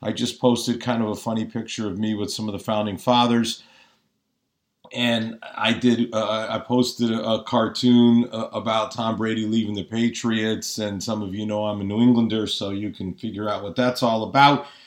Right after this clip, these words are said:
So this is, uh, this is the kind of stuff that's, uh, Rick McDaniel forty-four on Instagram, and, uh, also videos. I've got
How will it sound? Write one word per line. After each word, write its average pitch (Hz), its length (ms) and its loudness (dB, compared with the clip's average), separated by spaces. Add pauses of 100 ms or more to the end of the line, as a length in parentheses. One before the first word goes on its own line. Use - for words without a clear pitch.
(240)
So 143 500 6 (520)
this 180 260 -2
is, 151 460 2
uh, 107 460 2 (120)
this 139 260 -4
is 147 120 0
the 135 80 2
kind 131 260 4
of 117 60 2
stuff 135 360 6
that's, 113 320 0
uh, 110 160 -2
Rick 113 180 -2
McDaniel 117 460 2
forty-four 110 500 0
on 95 60 -6
Instagram, 110 800 -2
and, 110 180 0
uh, 107 160 2
also 123 360 2
videos. 151 640 4
I've 95 60 -6
got 110 260 -4